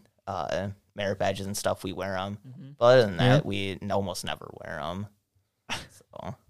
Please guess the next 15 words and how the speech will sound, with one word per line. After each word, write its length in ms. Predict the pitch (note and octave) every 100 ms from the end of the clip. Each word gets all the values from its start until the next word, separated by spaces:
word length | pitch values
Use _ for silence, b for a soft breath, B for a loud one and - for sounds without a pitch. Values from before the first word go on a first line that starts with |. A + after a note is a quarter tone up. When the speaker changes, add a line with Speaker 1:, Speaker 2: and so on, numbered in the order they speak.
| _ _ _ _ _ _
Speaker 2:
All 80 | -
right. 160 | F#2+ - _ _ _ _ _ _
My 140 | A#2+ B2
only 200 | D#3 D#3+
advice 380 | B2+ A#2+ G2
for 140 | - A#2+
you 100 | B2
two 180 | - A#2+
going 300 | A2+ G#2+ A2
into 180 | G#2+
your 140 | F#2+ F2
senior 880 | - - A#2+ A#2+ A#2+ A#2 A2 A2+ A#2+ _ _ _ _
summer, 640 | - - A#2+ G2+ - - - _ _ _ _ _ _ _ _ _
party 220 | B2 A2
hard. 260 | - -